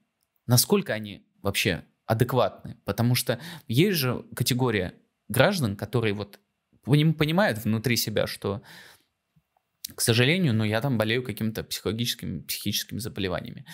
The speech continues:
Но к врачу я не иду. Опять-таки из-за того, что не хочу показаться психом. Но есть телефон доверия, где ты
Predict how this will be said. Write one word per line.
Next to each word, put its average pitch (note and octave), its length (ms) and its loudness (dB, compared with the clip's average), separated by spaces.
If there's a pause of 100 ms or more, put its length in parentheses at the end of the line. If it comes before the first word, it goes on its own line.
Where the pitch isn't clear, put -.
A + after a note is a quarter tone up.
(180)
Но A#2+ 480 2 (580)
к - 100 -12
врачу A#2+ 280 4
я A#2+ 80 4
не G#2+ 160 2
иду. G#2 340 -4 (200)
Опять-таки - 600 -2
из-за G#2+ 280 -4
того, G#2+ 280 2
что - 320 -6 (560)
не A2 120 6
хочу A#2+ 300 2
показаться G#2+ 520 -2
психом. - 420 -10 (320)
Но B2+ 360 2 (100)
есть F#3+ 420 0 (200)
телефон C3+ 420 2
доверия, G#2+ 380 2
где A2 220 0
ты A2 360 -4